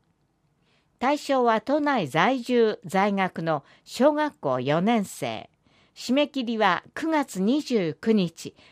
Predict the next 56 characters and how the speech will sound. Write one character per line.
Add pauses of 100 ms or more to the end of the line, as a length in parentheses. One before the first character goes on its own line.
(140)
午
後
五
時
ま
で
に、 (500)
下
水
道
局
広
報
サ
ー
ビ
ス
課
へ (320)
持
参 (360)
ま
た
は (220)
三
十
日、 (120)
消
印
有
効
で
す。
ま
で
に (260)
郵
送
で、 (480)
み
ん
な
の
下
水
道
サ
ポ
ー
ト
セ
ン
タ
ー
ま
で。